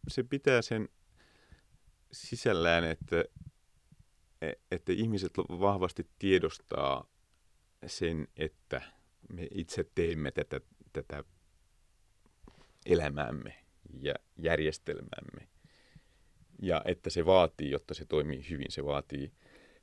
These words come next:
meiltä kaikilta inputtia. Ja, ja luonto,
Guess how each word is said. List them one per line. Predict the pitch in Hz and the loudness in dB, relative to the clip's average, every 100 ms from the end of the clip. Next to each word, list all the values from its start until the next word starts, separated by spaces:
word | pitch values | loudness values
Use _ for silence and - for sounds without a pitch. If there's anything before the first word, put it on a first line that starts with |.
| _ - | _ -10
meiltä | 95 95 85 | -2 0 2
kaikilta | 85 82 76 76 73 69 _ - _ 82 | 4 4 2 -2 -2 -4 _ -20 _ -4
inputtia. | 78 78 - _ - - - - | -4 -4 -12 _ -8 -6 -8 -4
Ja, | 80 80 - - | 0 -2 -4 -8
ja | 82 78 78 - _ _ _ _ _ _ _ _ _ | -4 -2 -4 -10 _ _ _ _ _ _ _ _ _
luonto, | 104 113 101 87 82 | 2 4 4 4 2